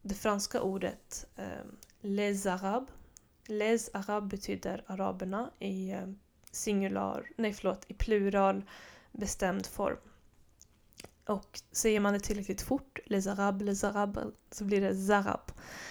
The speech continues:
Så, um, när jag frågade efter de här, eh, zarab-människorna, <laughs> så f-,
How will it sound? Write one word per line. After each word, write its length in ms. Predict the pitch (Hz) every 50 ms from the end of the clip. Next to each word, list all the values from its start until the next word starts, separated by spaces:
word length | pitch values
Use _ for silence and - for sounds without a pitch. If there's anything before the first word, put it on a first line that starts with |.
| - - - - - - - _
Så, 400 | - - - - 233 214 202 202
um, 540 | 202 202 196 202 202 - - - - 50 50 - -
när 140 | - 226 214
jag 100 | 220 214
frågade 380 | - 240 233 220 220 226 233
efter 240 | 214 208 - - -
de 120 | - 196 196
här, 520 | 196 - - 190 185 190 - - - - - - - - - -
eh, 160 | 311 302 240 190
zarab-människorna, 1600 | 185 208 190 190 196 196 196 202 190 190 190 - - - - - - - - 226 208 202 196 214 202 - - 226 240 - - - - - 233 - - - -
<laughs> 400 | - - - - - - - -
så 300 | - - 233 220 220 214
f-, 240 | 226 - - -